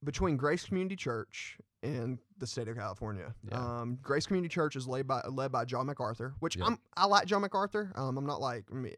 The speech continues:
Speaker 1: I'm, I, I go to his commentary every now and then. Like, if I
Speaker 2: Yeah,
Speaker 1: wanna
Speaker 2: well, I
Speaker 1: see
Speaker 2: mean, I cut my teeth on his, uh, study Bible.
Speaker 1: Yeah,
Speaker 2: I
Speaker 1: I
Speaker 2: mean,
Speaker 1: mean
Speaker 2: that's, that's, that's the guy I listen to first.
Speaker 1: Yeah,
Speaker 2: You know,
Speaker 1: I mean,
Speaker 2: he's a
Speaker 1: his,
Speaker 2: guy
Speaker 1: it,
Speaker 2: that
Speaker 1: it, it's
Speaker 2: preaches the word.
Speaker 1: super accessible.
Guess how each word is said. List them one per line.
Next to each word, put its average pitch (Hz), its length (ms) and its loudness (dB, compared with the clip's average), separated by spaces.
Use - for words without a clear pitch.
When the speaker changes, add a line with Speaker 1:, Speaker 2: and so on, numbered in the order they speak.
Speaker 1:
I'm, 127 200 -4
I, 143 60 -6
I 143 100 -2
go 147 160 2
to 147 80 4
his 135 120 4
commentary 139 340 0
every 123 140 -2
now 104 160 -2
and 143 80 -2
then. 160 280 0
Like, 127 140 -4
if 110 60 0
I 110 40 6
Speaker 2:
Yeah, 104 60 8
Speaker 1:
wanna 104 140 6
Speaker 2:
well, 123 80 4
I 123 40 6
Speaker 1:
see 127 40 6
Speaker 2:
mean, 135 80 6
I 147 40 6
cut 147 200 4
my 117 100 6
teeth 113 300 4
on 95 100 6
his, 90 160 2
uh, 87 220 2
study 101 260 4
Bible. 87 340 -4
Speaker 1:
Yeah, 294 240 -2
Speaker 2:
I 113 40 4
Speaker 1:
I - 20 4
Speaker 2:
mean, 95 60 4
Speaker 1:
mean 95 100 2
Speaker 2:
that's, 98 220 -2
that's, 101 280 0
that's 98 220 2
the 101 120 -4
guy 98 240 4
I - 20 6
listen 95 320 0
to 95 160 0
first. 92 420 -10
Speaker 1:
Yeah, 226 80 6
Speaker 2:
You 143 60 4
know, 113 40 0
Speaker 1:
I 120 40 2
mean, 139 160 6
Speaker 2:
he's 143 80 6
a - 20 8
Speaker 1:
his, 175 140 6
Speaker 2:
guy 104 140 10
Speaker 1:
it, - 20 8
Speaker 2:
that 101 80 6
Speaker 1:
it, 139 60 4
it's - 80 -10
Speaker 2:
preaches 113 440 4
the 98 160 6
word. 92 140 2
Speaker 1:
super 165 520 0
accessible. 139 680 -4